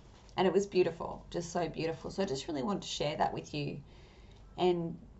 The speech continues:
bringing forth that energy into the sacred into this new year is huge for me. Making sure my container and my foundation is strong and able to be of service to you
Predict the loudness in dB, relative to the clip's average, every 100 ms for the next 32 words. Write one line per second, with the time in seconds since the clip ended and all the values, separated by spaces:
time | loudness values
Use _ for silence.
0 | 8 10 12 8 4 6 10 12 10 12
1 | 10 10 4 2 2 2 2 -2 -2 -4
2 | -2 2 2 2 0 0 -4 -2 -2 -2
3 | -6 -6 -6 -6 -4 -2 -2 -2 -4 -4
4 | -2 0 0 -2 -6 -4 -2 -2 -4 -8
5 | -18 -20 -20 -20 -20 -20 -16 -2 4 4
6 | 6 2 4 4 6 6 4 0 0 -2
7 | 0 -2 0 2 4 4 2 2 2 2
8 | 0 0 -2 -4 -8 -14 -16 -6 0 2
9 | 0 -2 4 8 8 8 2 -6 -14 -18
10 | 0 4 6 6 2 0 2 2 2 0
11 | 2 2 2 -4 -4 -2 -2